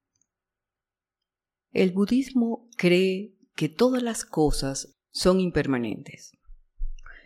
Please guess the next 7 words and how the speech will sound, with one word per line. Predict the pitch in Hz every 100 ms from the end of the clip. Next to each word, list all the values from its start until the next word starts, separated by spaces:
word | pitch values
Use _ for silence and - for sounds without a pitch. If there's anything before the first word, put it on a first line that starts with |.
| -
Esto | 196 - 196
incluye | 175 160 185 208 220 208
una | 175 165 170 165
posición | 160 151 - 143 143
extrema | 139 - 180 190 190 185 - -
y | 165
desafiante | 156 147 - 139 - 190 151 127 123 135